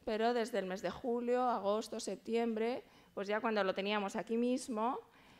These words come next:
surgió, pues, un gran nerviosismo en, en la sociedad, ¿no? Bueno, nosotros más o menos parece que hemos salido airosos de esta situación, pero realmente el foco partía de África, ¿no?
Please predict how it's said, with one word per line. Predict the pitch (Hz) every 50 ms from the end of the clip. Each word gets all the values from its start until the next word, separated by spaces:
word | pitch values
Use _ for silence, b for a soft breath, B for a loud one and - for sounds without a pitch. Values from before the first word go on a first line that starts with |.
| B
surgió, | B - - 233 240 233 233 - - 233 233 233 233 247 262 254
pues, | - 220 214 - 269
un | 226 214
gran | 202 202 202 202
nerviosismo | 208 214 214 220 226 233 226 226 254 233 233 226 226 226 240 247 254
en, | 247 214 196 190 185 180 175 175 -
en | - 202 196
la | 196 214
sociedad, | - 233 208 - 220 180 170 170 170 165 165 - -
¿no? | 254 247 - 381 427 _ _ _ _ _ B B B B B B B B B B -
Bueno, | - 196 185 185 202
nosotros | 208 202 262 208 202 220 208
más | 220 208 208 208 -
o | 220
menos | 220 226 233 240 240 247 262 269 -
parece | - 220 196 196 202 240 262
que | - 214
hemos | 208 202 185
salido | - 247 196 208 202 196 196 196 190
airosos | 190 190 190 214 220 - 247 190
de | 190
esta | 185 - 190 185
situación, | - 196 208 - 226 233 - - 277 294 233 233 233 254 - - _ B B B B B B B B B B B B -
pero | - 196 233 240
realmente | 247 240 233 233 233 233 233 233 226 226 277 269 254
el | 220 190 196
foco | - - 233 240 233 277 269
partía | 269 220 190 190 - - 180 175 160
de | 147 147 143
África, | 160 170 - - - - 151 - - - 151
¿no? | 165 190 226